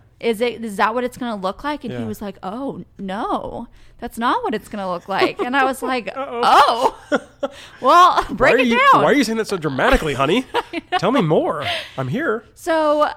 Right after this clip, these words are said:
Speaker 1: I told Ben before we started recording, I really tried to prepare for this
Speaker 2: Yeah.
Speaker 1: and do research and look into it and get more information and get a good idea of what the rapture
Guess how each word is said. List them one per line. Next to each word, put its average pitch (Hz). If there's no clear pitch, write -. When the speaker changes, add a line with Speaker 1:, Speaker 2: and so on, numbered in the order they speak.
Speaker 1:
I 302
told 415
Ben 254
before 233
we 262
started 247
recording, 247
I 226
really 320
tried 214
to 208
prepare 240
for 302
this 339
Speaker 2:
Yeah. 233
Speaker 1:
and 196
do 269
research 262
and 208
look 262
into 277
it 294
and 190
get 262
more 269
information 240
and 214
get 233
a 247
good 233
idea 220
of 220
what 196
the 214
rapture 208